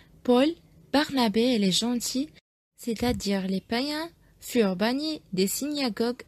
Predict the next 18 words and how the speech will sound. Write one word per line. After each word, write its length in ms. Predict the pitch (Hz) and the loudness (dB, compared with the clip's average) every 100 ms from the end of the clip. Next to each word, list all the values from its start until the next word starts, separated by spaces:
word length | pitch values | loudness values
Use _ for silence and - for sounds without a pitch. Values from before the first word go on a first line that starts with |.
| - | -6
étant 320 | 190 - 202 202 | -4 -2 0 -2
accusés 560 | 247 - 262 262 277 | -2 -2 0 2 0
de 180 | 196 185 | 0 -2
blasphème, 760 | 196 247 - - 240 240 254 269 _ _ _ | -2 -4 -4 -4 -2 -2 -4 -6 _ _ _
profanation, 880 | - 311 277 226 202 190 - 180 185 - - | -12 -10 -2 0 0 0 -2 -4 -6 -10 -10
voir 320 | 170 202 196 202 | -4 0 2 0
Acte 260 | 240 - - | -4 -6 -8
treize 300 | - 254 269 | -2 0 0
cinquante, 600 | 214 196 - 214 - 294 277 - - - | 0 -2 0 -2 -2 -8 -8 -16 -20 -6
Acte 300 | 220 208 - | -2 -2 -4
dix-sept 380 | 190 262 285 233 | -2 0 0 -2
dix-huit 540 | 208 196 190 226 - - - - | -2 -2 -2 -4 -6 -12 -10 -2
et 60 | 233 | 0
Acte 260 | 196 - | 0 0
vingt 300 | 190 220 226 | -2 -2 -4
et 160 | 254 294 | -6 -4
un 80 | 254 | -2
vingt-huit. 600 | 202 185 - 185 - | -2 -2 -6 -10 -12